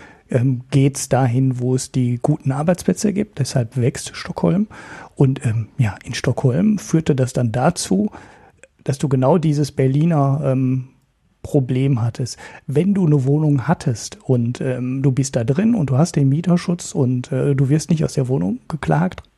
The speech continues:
geschmissen oder ziehst freiwillig aus, dann hast du eigentlich eine vertretbare Miete. Ne, also ich glaub, Vonovia sagt das, glaube immer, dass die durchschnittliche Miete ihrer Wohnung in Berlin irgendwie bei sechs Euro fünfzig liegt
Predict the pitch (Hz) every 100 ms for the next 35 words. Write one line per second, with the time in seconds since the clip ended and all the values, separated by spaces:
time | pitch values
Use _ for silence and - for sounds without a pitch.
0 | _ 135 - 165 - 175 135 120 135 -
1 | 147 165 220 202 175 165 - - - -
2 | - - 127 127 175 - 196 151 - 165
3 | - 165 156 - 165 - - 147 147 139
4 | 196 131 104 - 165 156 131 - 143 147
5 | - - - - 127 135 135 185 220 190
6 | 185 175 170 147 - 175 156 - - 151
7 | 143 175 - 185 165 170 170 156 147 -
8 | 143 131 160 - 190 151 151 131 156 185
9 | 180 156 139 127 120 127 147 170 143 127
10 | 123 120 143 135 131 139 139 143 135 123
11 | 135 - 120 135 123 - 151 175 - -
12 | - 123 101 -